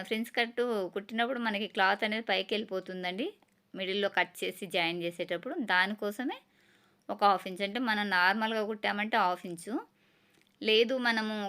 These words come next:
కప్పేసామంటే వన్ ఇంచ్ అనేది ఎక్స్ట్రా తీసుకోవాలి బ్యాక్ కంటే ఫ్రంట్, ఇది గుర్తుపెట్టుకోండి. ఇప్పుడు వచ్చేసి ముప్పై ఏడు సైజ్ అంటే మనకు మీడియం సైజ్ వస్తుంది కదా, ఇక్కడ నాలుగు ఇంచులు అనేది వేసుకున్నాను.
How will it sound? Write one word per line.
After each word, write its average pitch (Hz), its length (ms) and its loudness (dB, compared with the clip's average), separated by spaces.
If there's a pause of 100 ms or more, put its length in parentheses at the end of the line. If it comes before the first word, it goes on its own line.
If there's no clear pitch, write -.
(120)
కప్పేసామంటే 233 680 0 (100)
వన్ 226 180 0
ఇంచ్ 240 180 -2
అనేది 240 200 2
ఎక్స్ట్రా 208 340 -2
తీసుకోవాలి 170 500 -4
బ్యాక్ 170 240 0
కంటే 165 260 -4
ఫ్రంట్, 156 260 -6
ఇది 170 160 -2
గుర్తుపెట్టుకోండి. 175 720 -8 (1500)
ఇప్పుడు 190 340 -8
వచ్చేసి 214 360 -4 (180)
ముప్పై 208 320 0 (140)
ఏడు 190 260 -2
సైజ్ 185 320 0
అంటే 180 220 -4
మనకు 190 200 -6 (140)
మీడియం 208 320 2
సైజ్ 202 240 0
వస్తుంది 196 320 -10
కదా, 220 180 -4
ఇక్కడ 339 160 0 (140)
నాలుగు 185 280 2
ఇంచులు 180 300 -6
అనేది 220 300 -4
వేసుకున్నాను. - 560 -8